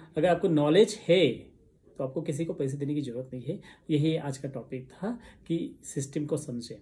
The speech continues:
मैंने आज जो भी बातें की है, थोड़ी सी डिफरेंट तरीके से की है। मेरा कहने का ये मतलब है कि एक्सप्रेस एंट्री आसान नहीं है। अगर आपको बिल्कुल नॉलेज नहीं है, तो ये बिल्कुल आसान नहीं है,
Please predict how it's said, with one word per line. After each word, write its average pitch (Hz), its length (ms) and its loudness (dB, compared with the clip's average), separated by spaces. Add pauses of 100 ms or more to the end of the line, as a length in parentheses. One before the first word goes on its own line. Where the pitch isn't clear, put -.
(680)
मैंने 185 380 2
आज 165 360 0
जो 156 240 6
भी 202 120 4
बातें 165 340 -2
की 147 160 -2
है, 180 200 -2
थोड़ी 151 420 -2
सी 185 180 -8
डिफरेंट 147 460 -2
तरीके 131 240 -4
से 139 140 -6
की 143 120 -6
है। 185 180 -2
मेरा 156 280 2
कहने 160 360 0
का 165 80 -4
ये 156 160 2
मतलब 135 320 -2
है 156 180 -4 (480)
कि 196 360 -2 (480)
एक्सप्रेस 151 380 -4
एंट्री 190 320 -2 (120)
आसान 180 360 0
नहीं 175 260 4
है। - 180 -2 (1500)
अगर 160 140 6
आपको 160 220 0
बिल्कुल 151 480 4
नॉलेज 175 360 2
नहीं 180 180 0
है, 202 80 4
तो 202 120 0
ये 185 120 4
बिल्कुल 151 340 2
आसान 135 260 0
नहीं 127 200 0
है, 170 220 -2